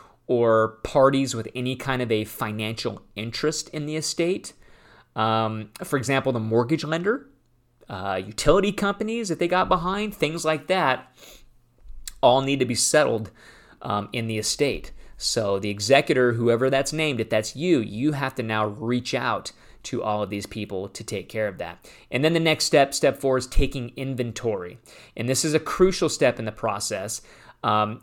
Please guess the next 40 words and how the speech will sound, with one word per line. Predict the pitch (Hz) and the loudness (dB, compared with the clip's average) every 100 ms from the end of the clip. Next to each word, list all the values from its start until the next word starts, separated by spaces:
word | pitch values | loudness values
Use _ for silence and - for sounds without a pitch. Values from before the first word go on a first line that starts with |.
| - | -4
taking | 151 151 139 | -2 0 -2
inventory | 156 156 139 139 123 | -2 0 0 4 6
of | 113 | 6
what's | 117 113 - | 2 0 -2
actually | 120 113 - 131 117 110 - | -2 -2 -4 -6 -4 -6 -6
in | 123 120 | -6 -4
the | 107 | -4
estate, | 95 - 117 101 - | -4 -4 -2 -4 -4
the | 107 | -8
value | 98 117 110 117 113 107 | -2 2 4 2 0 -2
of | 101 | -4
those | 98 - | -6 -6
items. | 101 104 87 90 | -8 -10 -10 -12
And, | 107 107 - - - | -14 -14 -18 -20 -8
and | 139 | -2
it's | 139 | 6
obviously | 160 156 147 143 | 8 8 4 2
done | 117 127 127 | 2 2 2
by | 120 110 | 2 2
using | 110 123 117 110 | 2 -2 -2 -6
appraisers. | - - 156 160 160 160 151 - - - - - _ | -6 2 4 4 4 2 0 -6 -10 -20 -20 -20 _
Um, | 113 101 101 - | -6 -6 -6 -10
they | 139 147 | 0 2
appraise | 120 127 117 | 4 4 4
the | 113 | 2
home, | 113 156 160 160 139 | 2 4 6 4 2
they | 117 | 0
appraise | 117 131 117 110 104 | 0 2 2 2 -2
any | 123 110 - | -6 -8 -4
assets | 113 113 - 123 - | -4 -2 -2 -2 -6
within | 110 180 175 | -6 -2 0
the | 170 | 0
home. | 143 151 147 143 147 - - - - - - | 0 0 0 0 -4 -12 -20 -20 -20 -20 -8
Uh, | 101 98 98 92 90 85 - _ - 104 90 - | -2 0 0 -2 -6 -10 -14 _ -18 -16 -16 -8
easy | 180 165 160 | 0 0 2
stuff's | - 165 143 - | 2 4 4 4
gonna | 135 | -2
be, | 120 | 0
like, | 110 107 | 0 -2
checking | - 127 120 123 117 117 117 110 | 0 0 0 -2 -6 -6 -8 -8